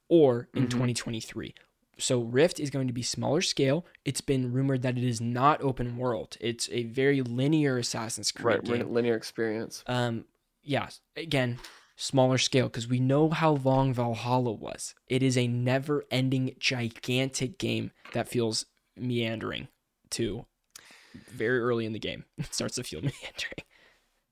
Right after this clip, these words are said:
Speaker 2: Yeah, it, um, it makes me worried that this game, whatever it's called, this pre-Infinity game,
Speaker 1: Yeah.
Speaker 2: is gonna be a sort of, like,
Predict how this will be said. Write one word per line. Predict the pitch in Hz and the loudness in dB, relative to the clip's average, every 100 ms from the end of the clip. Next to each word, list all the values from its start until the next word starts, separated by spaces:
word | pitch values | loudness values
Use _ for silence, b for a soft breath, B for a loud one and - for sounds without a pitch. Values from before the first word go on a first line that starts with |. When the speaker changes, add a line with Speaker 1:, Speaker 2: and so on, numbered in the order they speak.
| _ | _
Speaker 2:
Yeah, | 175 185 165 - | 4 6 8 8
it, | 180 | 8
um, | 180 165 147 123 139 B B _ _ _ _ _ | 8 8 4 0 -8 B B _ _ _ _ _
it | 175 | 6
makes | 180 208 | 6 6
me | 226 | 4
worried | 180 151 151 | 6 6 6
that | 131 | 4
this | 131 139 | 2 2
game, | - 123 120 123 b b b _ | 2 4 4 2 b b b _
whatever | 135 135 135 123 | 2 6 6 6
it's | 117 - | 4 2
called, | - 107 104 | 0 2 0
this | 120 | -4
pre-Infinity | - - 147 147 143 143 139 - 120 - 127 120 104 101 | -8 -4 2 4 4 4 0 -2 -6 -4 -2 -2 -2 -6
game, | - - - 117 | -10 -14 -10 -4
Speaker 1:
Yeah. | 185 - _ _ _ _ _ _ _ | -6 -6 _ _ _ _ _ _ _
Speaker 2:
is | 156 151 | -2 2
gonna | 156 | 4
be | 151 | 6
a | 151 | 4
sort | - 135 139 | 4 6 6
of, | 135 | 6
like, | 127 110 | 4 2